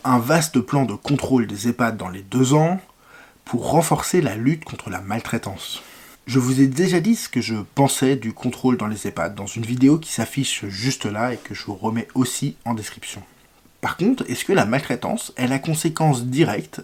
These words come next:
d'un manque de contrôle de ces établissements ? Eh ben, pas vraiment.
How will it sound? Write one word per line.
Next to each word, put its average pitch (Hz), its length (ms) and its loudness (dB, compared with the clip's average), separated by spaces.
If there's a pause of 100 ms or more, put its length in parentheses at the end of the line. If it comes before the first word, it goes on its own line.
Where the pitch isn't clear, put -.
d'un 117 240 2
manque 120 300 4
de 101 160 -6
contrôle 123 640 -2
de 113 80 -8
ces 107 240 -6
établissements ? 98 540 -8 (1040)
Eh 131 40 0
ben, 123 120 4
pas 147 100 2
vraiment. 123 340 2